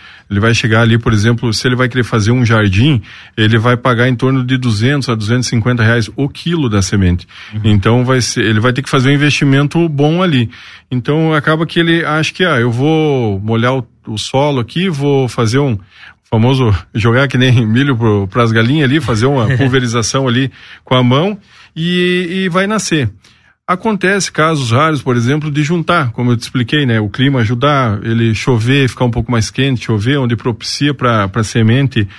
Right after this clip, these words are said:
Speaker 1: o, o, como é que é que se diz, o, a, o clima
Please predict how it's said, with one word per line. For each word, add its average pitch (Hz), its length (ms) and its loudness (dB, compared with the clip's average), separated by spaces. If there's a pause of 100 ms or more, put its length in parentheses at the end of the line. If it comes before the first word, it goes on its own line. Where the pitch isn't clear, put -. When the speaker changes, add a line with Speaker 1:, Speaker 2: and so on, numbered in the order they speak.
(260)
Speaker 1:
o, 107 960 2
o, 92 60 -6
como 117 160 -2
é 107 40 0
que 113 140 -4
é 120 120 0
que 107 120 -6
se - 100 -6
diz, 113 320 -2
o, 98 480 0 (640)
a, 92 560 0 (440)
o 107 80 -4
clima 143 340 0